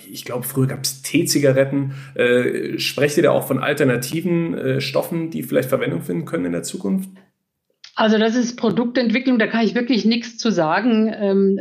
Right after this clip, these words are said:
Speaker 2: äh, selbst wenn ich mich da auskennen würde, wären das natürlich Themen, die ich, äh, die sozusagen dem Betriebsgeheimnis unterliegen, aber da
Speaker 1: Top
Speaker 2: bin
Speaker 1: secret.
Speaker 2: ich, äh, überfragt, ja. <laughs> Da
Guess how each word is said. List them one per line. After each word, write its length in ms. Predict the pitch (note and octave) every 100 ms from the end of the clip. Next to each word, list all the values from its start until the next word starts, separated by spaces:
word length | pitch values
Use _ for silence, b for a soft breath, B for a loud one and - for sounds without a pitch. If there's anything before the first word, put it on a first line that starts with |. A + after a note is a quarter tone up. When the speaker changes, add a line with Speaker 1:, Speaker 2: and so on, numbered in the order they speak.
| F#3+
Speaker 2:
äh, 160 | F#3
selbst 340 | F3+ F#3+ - F3+
wenn 180 | G#3+
ich 200 | B3+ A#3+
mich 220 | A#3 G#3 -
da 120 | G#3
auskennen 600 | G#3+ G3+ - G#3 G3 E3+
würde, 420 | F#3+ A3 A3+ G3+
wären 300 | G3+ G3+ G3+
das 180 | G3 F#3+
natürlich 480 | G3+ F3+ G3+ F3+ -
Themen, 460 | G#3+ G3+ A3 G#3
die 160 | G3+ G3
ich, 320 | - F#3 - b b b b b -
äh, 260 | G3+ F#3
die 280 | F#3 F#3 F#3+
sozusagen 680 | F3 G3 F#3 F3 E3+ F3+ F3
dem 560 | E3+ E3 E3+ D#3+ - -
Betriebsgeheimnis 1500 | F3+ - A3+ - - - - F3+ F3+ F#3 E3 D#3+ - - _ -
unterliegen, 840 | G#3 G3 F3 F#3+ A#3 B3 A3 G#3+ G3+
aber 240 | F#3 F#3 - - F#3+ - A3+ -
da 100 | F3+
Speaker 1:
Top 180 | C3+
Speaker 2:
bin 80 | G3
Speaker 1:
secret. 440 | G3 - G2 F3+ F3+ - -
Speaker 2:
ich, 20 | G#3
äh, 40 |
überfragt, 640 | F3 D#3+ - D3 C3 C3+ D#3
ja. 220 | E3+ - -
<laughs> 100 | -
Da 80 | A3+